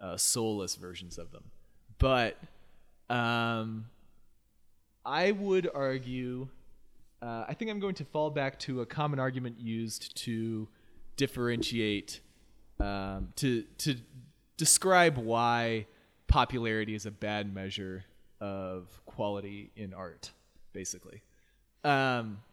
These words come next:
so, first of all, if you just go by, if you tried to empirically say, "What do people like?" you'd probably have to land on, um,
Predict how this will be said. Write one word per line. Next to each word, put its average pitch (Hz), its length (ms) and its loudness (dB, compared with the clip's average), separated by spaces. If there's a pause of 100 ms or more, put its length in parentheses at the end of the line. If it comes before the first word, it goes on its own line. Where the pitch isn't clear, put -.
(460)
so, 156 560 8 (680)
first 180 280 4
of 135 100 -2
all, 98 340 -2 (960)
if 151 180 2
you 156 100 0
just 175 300 2
go 143 220 6
by, 113 640 2 (1300)
if 160 120 0
you 214 60 4
tried 247 200 6
to 202 60 4
empirically 151 460 4
say, 123 240 2
"What 113 220 0
do 120 100 -8
people 104 320 -10
like?" 90 400 -10 (380)
you'd 127 160 0
probably 151 460 4
have 120 280 0
to 117 100 -6
land 104 380 -4
on, 98 380 -4 (800)
um, 90 640 -6